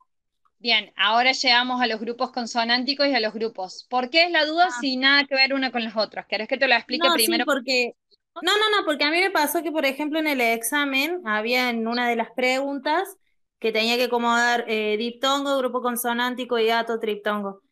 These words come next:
Speaker 2: El tema
Speaker 1: Sí.
Speaker 2: es que yo, eh, lo puse mal porque en una de las palabras, no me acuerdo cuál, también tenía diptongo y, bueno, la profe me lo tomó como grupo consonántico.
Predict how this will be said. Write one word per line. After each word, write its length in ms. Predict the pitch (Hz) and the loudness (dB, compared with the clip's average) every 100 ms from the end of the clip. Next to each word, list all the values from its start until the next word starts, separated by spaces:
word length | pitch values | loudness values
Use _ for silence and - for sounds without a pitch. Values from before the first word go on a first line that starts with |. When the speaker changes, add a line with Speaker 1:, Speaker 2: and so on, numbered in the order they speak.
| _ _ - | _ _ -4
Speaker 2:
El 140 | 226 | -2
tema 180 | 285 330 | 2 0
Speaker 1:
Sí. 40 | 339 | 0
Speaker 2:
es 60 | |
que 120 | 294 | 0
yo, 400 | 262 302 311 285 | 2 2 2 2
eh, 440 | 262 233 220 208 190 _ _ _ - _ _ 220 | 0 0 0 -2 -6 _ _ _ -20 _ _ -4
lo 220 | 214 220 | -2 -2
puse 280 | 294 311 330 | -2 -2 0
mal 300 | 330 330 330 | 2 0 0
porque 260 | 277 240 | -2 0
en 120 | 240 254 | 0 0
una 200 | 285 285 | 0 2
de 100 | 254 | 0
las 160 | 247 | -2
palabras, 500 | 254 233 233 254 262 | 0 0 2 0 0
no 100 | 247 | -4
me 120 | 247 | -2
acuerdo 440 | 233 233 240 240 240 | -2 0 0 0 0
cuál, 380 | 254 254 330 - _ _ _ _ - | 0 0 -2 -8 _ _ _ _ -2
también 360 | 220 226 254 | 0 0 0
tenía 260 | 269 247 254 | 0 0 0
diptongo 640 | 247 240 - 247 254 285 | 0 -2 -2 -2 0 0
y, 200 | 339 262 | 0 -2
bueno, 240 | 226 226 208 | -4 -2 -4
la 120 | 202 | -4
profe 220 | 233 285 | -6 -6
me 80 | 277 | -6
lo 100 | 233 | -2
tomó 280 | 214 220 233 | -2 -2 -4
como 200 | 262 233 | -4 -2
grupo 280 | 226 226 240 | -2 -4 -6
consonántico. 840 | 226 226 196 214 214 208 - | -6 -6 -4 -4 -4 -8 -12